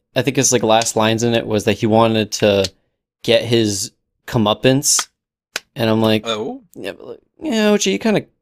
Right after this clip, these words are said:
Speaker 1: killed your wife. I don't know if you did really get any comeuppance." But it was hilar-
Speaker 2: Yeah, I don't
Speaker 1: <laughs> it was hilarious because everything he tweeted out was, all the response were just like, um, uh,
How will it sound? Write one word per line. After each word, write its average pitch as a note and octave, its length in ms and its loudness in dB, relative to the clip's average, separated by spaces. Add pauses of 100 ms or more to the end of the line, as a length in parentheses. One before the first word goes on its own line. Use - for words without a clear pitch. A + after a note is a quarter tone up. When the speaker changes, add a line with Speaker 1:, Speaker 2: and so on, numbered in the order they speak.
Speaker 1:
killed D3 260 0
your G#2+ 120 0
wife. A2 320 4
I B2+ 40 2
don't C#3+ 140 0
know - 100 0
if - 100 -12
you A2 80 -2
did F#2+ 220 -6
really A2 280 -4
get G#2 220 0
any G#2+ 140 -4
comeuppance." - 680 -8 (420)
But B2 120 2
it A#2 40 2
was A2+ 160 0
hilar- A#2 140 2 (100)
Speaker 2:
Yeah, D4+ 140 2
I B3+ 40 -2
don't G3 200 -8 (320)
Speaker 1:
<laughs> C3 180 0 (140)
it F3+ 240 2
was D3+ 140 0
hilarious B2 400 2
because B2+ 300 -6
everything D3+ 560 0
he C3+ 120 2
tweeted B2 380 -4
out A#2 280 4
was, A#2+ 340 -4 (120)
all B2+ 160 4
the C3 100 4
response A#2+ 500 0
were A#2+ 140 -4
just A2+ 260 -4
like, A2 240 0
um, G#2+ 360 -2 (840)
uh, G#2+ 360 4